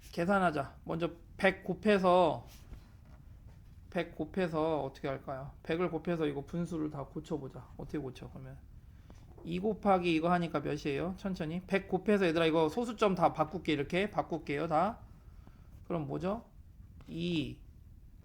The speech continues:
팔, 구, 삼백구십이 맞아요? 삼백구십이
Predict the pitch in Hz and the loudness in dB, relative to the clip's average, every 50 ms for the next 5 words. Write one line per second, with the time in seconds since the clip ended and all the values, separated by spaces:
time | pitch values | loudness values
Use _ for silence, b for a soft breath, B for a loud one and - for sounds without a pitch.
0 | - - 165 156 156 - - - - - - - - - - 160 170 175 160 139 | -10 -4 -2 -2 -2 -2 -6 -10 -14 -18 -20 -20 -14 -8 -4 0 2 2 2 2
1 | 120 120 - - - - - - - - - - - - - - - - - - | 0 -4 -10 -18 -20 -20 -20 -20 -20 -20 -20 -20 -18 -18 -18 -18 -18 -18 -20 -20
2 | - - - - - - - - - - - - - - - - - - - - | -20 -20 -20 -20 -20 -20 -20 -20 -20 -20 -20 -20 -20 -20 -20 -20 -20 -20 -20 -20
3 | - - - - - 214 220 214 220 214 - 180 170 170 185 175 180 156 151 147 | -20 -18 -10 -6 -4 -2 0 2 0 0 0 -2 -2 -2 0 0 2 4 4 4
4 | 147 160 170 196 214 - - - - 190 190 185 196 180 - - 170 165 151 180 | 4 4 2 0 -2 -4 -8 -8 -6 -4 -2 0 -2 -2 -2 -4 -6 -4 -2 0
5 | 175 170 170 185 196 214 226 240 254 254 | 0 2 2 2 2 2 0 -2 -4 -8